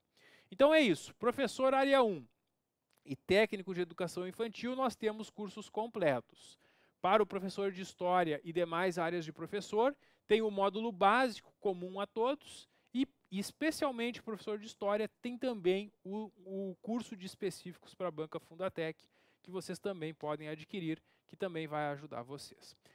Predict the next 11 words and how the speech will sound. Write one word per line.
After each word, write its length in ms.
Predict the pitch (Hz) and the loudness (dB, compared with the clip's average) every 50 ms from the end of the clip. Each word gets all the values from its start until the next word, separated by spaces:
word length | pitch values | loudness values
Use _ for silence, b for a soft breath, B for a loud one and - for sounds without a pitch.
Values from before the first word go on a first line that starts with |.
| b b b | b b b
Então 180 | - 311 320 | 2 4 6
é 80 | 311 311 | 6 6
isso, 180 | 311 269 - - | 6 4 2 0
pessoal. 440 | - 247 196 - - 196 156 135 143 | -2 -2 -2 -2 0 2 2 4 4
Essa 300 | 165 208 214 - - 247 | 4 4 4 2 2 0
é 40 | 226 | 0
a 100 | 208 202 | 0 0
nossa 600 | 190 190 196 208 196 - - - 208 190 180 - _ | -2 -2 -2 -2 -2 -4 -2 0 0 0 0 -2 _
análise 640 | - 160 175 175 170 175 175 175 180 175 165 147 165 | -6 -6 -6 -4 -4 -2 -2 0 0 -2 -4 -6 -10
do 120 | 165 165 - | -12 -12 -10
conteúdo. 640 | - 180 185 - 294 294 254 254 285 - - - | -10 -10 -6 -2 -2 0 0 0 -2 -2 -6 -12